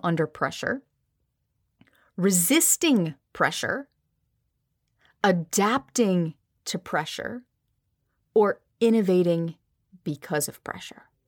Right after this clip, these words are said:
And so to me, when we choose to be resilient, then it opens the door to adaptability, which in turn, if we continue to seek that prize, seek the lesson,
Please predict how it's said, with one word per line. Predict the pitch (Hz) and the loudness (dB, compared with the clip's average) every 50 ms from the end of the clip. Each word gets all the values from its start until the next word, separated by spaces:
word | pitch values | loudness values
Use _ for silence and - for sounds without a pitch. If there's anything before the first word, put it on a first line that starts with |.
| _ _ _ _ _ _ _ _ _ _ _ _ _ _ _ _ _ _ _ _ _ _ _ _ - | _ _ _ _ _ _ _ _ _ _ _ _ _ _ _ _ _ _ _ _ _ _ _ _ -4
And | 233 214 | -2 0
so | - - 240 233 | 2 2 0 0
to | 226 - - 226 | -2 -2 0 2
me, | 220 226 226 233 262 277 285 277 240 180 135 - - - _ _ _ _ _ _ _ _ _ _ _ _ _ _ _ _ _ _ _ _ - | 4 4 4 6 6 6 6 4 4 2 0 -4 -8 -14 _ _ _ _ _ _ _ _ _ _ _ _ _ _ _ _ _ _ _ _ -2
when | 202 208 220 214 214 214 | 0 2 4 4 6 6
we | 220 254 277 294 294 | 6 6 6 4 2
choose | 277 - - - - - - - 294 302 302 311 294 262 214 165 - - - | 2 -2 -4 -4 -4 -6 -4 -2 0 2 2 2 2 2 0 -2 -4 -8 -10
to | - - 180 | -8 -8 -8
be | 165 - 185 185 202 | -8 -8 -8 -6 -4
resilient, | 214 208 220 208 175 165 160 180 202 240 254 233 180 160 143 - - - - - - - _ _ _ _ _ _ _ - - _ _ _ _ _ _ _ _ _ _ _ | -4 -2 -2 -2 -4 -4 -4 -2 0 2 2 2 0 -2 -6 -8 -10 -16 -18 -20 -20 -20 _ _ _ _ _ _ _ -20 -20 _ _ _ _ _ _ _ _ _ _ _
then | - 196 262 254 | -2 2 4 4
it | 247 247 - - - | 4 4 2 2 4
opens | 226 220 254 247 - 294 294 277 277 240 214 | 4 4 4 2 2 2 4 4 4 4 2
the | 196 214 220 | 4 2 4
door | 185 175 165 - - 220 226 240 254 277 269 240 202 | 4 2 -2 -4 -4 -2 0 2 4 4 4 4 4
to | 180 - 214 202 | 2 2 0 0
adaptability, | 190 175 190 196 196 202 - - 202 180 156 - - 220 233 254 277 269 226 208 185 | 2 2 0 -2 -2 -2 -2 -2 -2 -2 -2 -2 0 2 4 6 6 6 6 4 4
which | 175 185 185 180 - - | 4 2 2 0 -2 -4
in | - 220 220 220 | -2 0 0 0
turn, | 214 - - - - 262 294 311 294 269 214 | 0 -4 -8 -8 -2 2 4 4 4 4 2
if | 185 - | 0 -2
we | 220 226 | -4 -4
continue | 226 - 247 240 233 - - - 302 302 302 302 285 | -2 0 0 0 -2 -4 -6 -4 -2 -2 0 0 2
to | 214 214 208 | 2 2 0
seek | - - - 233 233 262 254 - - | 0 -2 -2 -2 -2 -4 -6 -6 -6
that | 247 254 254 - - | -2 -2 -2 -2 -4
prize, | - - - 262 262 262 262 254 226 185 - - - | -8 -4 -2 0 2 2 4 2 2 0 0 -4 -6
seek | - - - 240 247 - - | -8 -6 -6 -6 -8 -8 -10
the | - 151 | -10 -8
lesson, | 220 208 233 269 247 - - 247 202 175 151 160 | -4 -2 0 0 0 -2 -2 -2 -2 -2 -4 -8